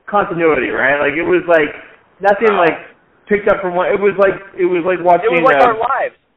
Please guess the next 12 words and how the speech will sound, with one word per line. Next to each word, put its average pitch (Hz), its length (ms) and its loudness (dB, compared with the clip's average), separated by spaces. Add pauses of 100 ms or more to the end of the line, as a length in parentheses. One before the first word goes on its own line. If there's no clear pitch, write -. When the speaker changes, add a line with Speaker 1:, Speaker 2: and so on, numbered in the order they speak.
(200)
Speaker 2:
It 175 40 -20
was 180 80 -20
like 233 140 -10
our 214 140 -4
lives. 202 280 -6
It 131 120 -20
was 156 40 -20
just 160 80 -20
them 175 160 -16
wasting 170 400 -18
time. 151 320 -14 (1080)
Speaker 1:
Um, 123 260 2